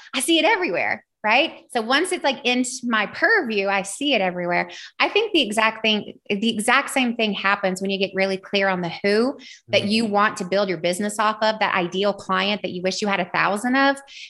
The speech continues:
Speaker 1: is you start to find them because you know who they are, you know who to ask. So when, when you ask someone for a referral, it's like, "Hey, make sure to pass my card around." Worst thing you could ever do. Like, they don't know who to give it to. They're, they're not gonna give those to anybody. They're gonna go in the trash, right?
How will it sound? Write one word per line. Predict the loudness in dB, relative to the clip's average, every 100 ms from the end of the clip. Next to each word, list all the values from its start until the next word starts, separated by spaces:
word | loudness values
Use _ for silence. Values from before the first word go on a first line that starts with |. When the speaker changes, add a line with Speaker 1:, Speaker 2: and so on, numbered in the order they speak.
| -4
Speaker 1:
is | 0
you | 0
start | 2 2 2
to | -2
find | 0 2 2 -2
them | -4
because | -6 -6
you | 0
know | 0
who | 0 0
they | 2
are, | 2 0 -2
you | -2
know | 0
who | 0 0
to | 0
ask. | 2 2 0 -6 -16 _ -20 _
So | -2
when, | 0 0
when | -2 -2 0
you | 2 4
ask | 2 0
someone | -4 -4
for | -2 -2
a | -2
referral, | 2 4 4
it's |
like, | 0
"Hey, | -2 0 0
make | 0 0
sure | -2
to | -2
pass | -4 -4 -2
my | -6
card | -2 0 0
around." | 0 -4 -6 _ _
Worst | 0 2
thing | 0 0
you | 2
could | 2
ever | 2 2
do. | 2 2 -2 -8 _ _
Like, | -2
they | 0
don't | 2
know | 2
who | 2
to | 0
give | 0 -2
it | -2
to. | -2 -2 -4 -10 _
They're, | 0
they're | 2 0
not | 0
gonna | -2
give | -2
those | -2
to | 0
anybody. | 0 0 0
They're | 0
gonna | 0
go | 0
in | 0
the | -2
trash, | 0 0 0 -2
right? | -2 -2